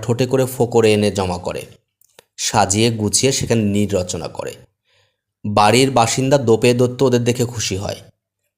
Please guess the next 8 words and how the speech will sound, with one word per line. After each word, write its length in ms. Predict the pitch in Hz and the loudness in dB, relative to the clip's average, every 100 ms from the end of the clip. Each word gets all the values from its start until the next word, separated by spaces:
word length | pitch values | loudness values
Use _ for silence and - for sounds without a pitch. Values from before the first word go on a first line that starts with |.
| - | -6
স্ত্রী 380 | - - 151 160 | -6 -2 0 2
ও 100 | 165 | 2
ছেলে 340 | - 127 127 | 2 4 4
মেয়েকে 280 | 127 123 131 | 4 2 2
ডেকে 240 | 110 110 | 2 2
বলে, 260 | 98 90 - - _ _ _ _ 95 | 0 -2 -6 -16 _ _ _ _ 0
"লক্ষণ 420 | 104 104 - 127 | 0 0 -2 -2
শুভ, 300 | - 127 | 0 0